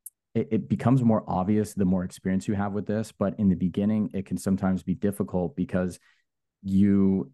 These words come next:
i-, i-, if you have the, um, not as much experience with the healthy masculine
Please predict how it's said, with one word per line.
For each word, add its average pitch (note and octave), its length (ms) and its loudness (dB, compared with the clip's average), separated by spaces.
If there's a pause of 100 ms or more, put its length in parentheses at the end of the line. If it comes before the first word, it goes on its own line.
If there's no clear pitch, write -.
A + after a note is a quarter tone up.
(120)
i-, G2+ 180 -4
i-, G2+ 200 -2
if G2+ 180 -4
you G2 400 2 (880)
have G2+ 380 -4
the, F#2+ 460 4 (120)
um, E2+ 500 0 (200)
not G#2 240 0
as G#2+ 100 -4
much G2+ 220 -2
experience F#2+ 420 -2
with F#2 300 -2
the F#2 60 -4
healthy F#2 320 -4
masculine F#2 680 -4